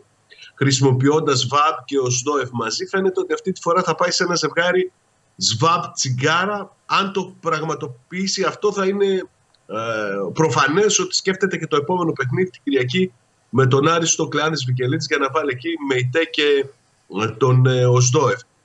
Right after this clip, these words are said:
Δεν έχει τον Ζίβκοβιτς, δεν έχει τον, ε, Κουλιεράκη που ταλαιπωρήθηκε τις προηγούμενες ημέρες από ίωση, δεν έχει τον νεαρό τον Τζίμα που προσβλήθηκε αυτός, είναι ενεργό, ε,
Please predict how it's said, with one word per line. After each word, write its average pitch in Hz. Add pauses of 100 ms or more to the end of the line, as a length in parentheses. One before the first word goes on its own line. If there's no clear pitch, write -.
(180)
Δεν 202
έχει 165
τον 131
Ζίβκοβιτς, 196
δεν 185
έχει 185
τον, 151
ε, 135
Κουλιεράκη 147
που -
ταλαιπωρήθηκε 143
τις -
προηγούμενες 151
ημέρες 147
από -
ίωση, 208 (420)
δεν 185
έχει 190
τον 165
νεαρό 160
τον 151
Τζίμα 165
που 131 (100)
προσβλήθηκε 139
αυτός, 127
είναι 135
ενεργό, 120 (180)
ε, 117